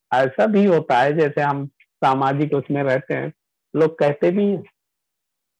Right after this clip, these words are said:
कि "अरे, डर गया", है ना, इसके अंदर कुछ वैसा भाव नहीं है, ये तो डरपोक, बहुत सारी बातें लोग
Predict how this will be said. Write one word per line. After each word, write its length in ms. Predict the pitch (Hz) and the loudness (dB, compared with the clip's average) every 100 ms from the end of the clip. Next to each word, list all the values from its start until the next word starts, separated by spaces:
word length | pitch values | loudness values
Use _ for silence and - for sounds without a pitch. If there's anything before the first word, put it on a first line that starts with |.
| _ _ | _ _
कि 60 | 156 | 0
"अरे, 280 | 160 165 143 | 4 4 2
डर 340 | 127 147 151 | 0 2 2
गया", 360 | 135 107 92 - 165 _ _ _ _ _ _ _ _ _ _ _ _ _ _ _ _ _ 135 | 0 -2 -4 -8 -20 _ _ _ _ _ _ _ _ _ _ _ _ _ _ _ _ _ -4
है 100 | 185 | -2
ना, 240 | 220 - _ _ _ - | -2 -8 _ _ _ -6
इसके 240 | 151 170 | -2 0
अंदर 320 | 160 156 160 147 - _ _ _ _ - | 2 2 0 -2 -12 _ _ _ _ -2
कुछ 240 | 160 165 151 139 120 73 - _ _ _ _ _ | -2 2 2 4 0 -4 -14 _ _ _ _ _
वैसा 600 | 143 143 156 147 123 - 120 | -2 2 2 4 2 -2 -10
भाव 440 | 123 135 147 151 | -2 2 2 2
नहीं 220 | 139 139 | -2 -4
है, 260 | 131 131 131 | -2 -2 -4
ये 200 | - 135 | -6 -6
तो 160 | 151 131 | -4 -2
डरपोक, 500 | 135 135 143 143 180 | -2 -2 -2 -2 0
बहुत 240 | 208 254 | 2 2
सारी 280 | 220 208 208 | 2 2 2
बातें 420 | 180 175 180 175 | 2 2 0 0
लोग 340 | 165 165 156 | 2 0 0